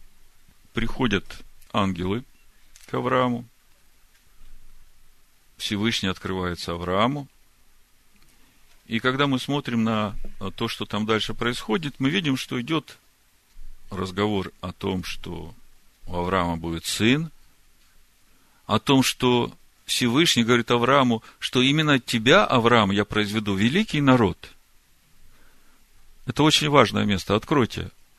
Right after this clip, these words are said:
восемнадцатую главу. Семнадцатый стих. "И сказал Адонай: утаю ли я от Авраама, что хочу делать?"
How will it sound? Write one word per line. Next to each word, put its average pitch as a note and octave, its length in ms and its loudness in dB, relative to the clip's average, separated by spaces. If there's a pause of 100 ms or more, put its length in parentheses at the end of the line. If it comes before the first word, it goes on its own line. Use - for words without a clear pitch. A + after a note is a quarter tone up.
(240)
восемнадцатую F#2 720 -6
главу. F2+ 340 -6 (1120)
Семнадцатый A#2 680 2
стих. - 360 -10 (1300)
"И A2+ 60 -2
сказал D3+ 500 4
Адонай: F#2+ 480 0 (800)
утаю D3 680 2 (240)
ли B2 360 2
я G#2+ 240 2
от G#2 260 -4
Авраама, C3+ 420 2
что - 180 -6
хочу - 300 -10
делать?" F#2+ 500 -10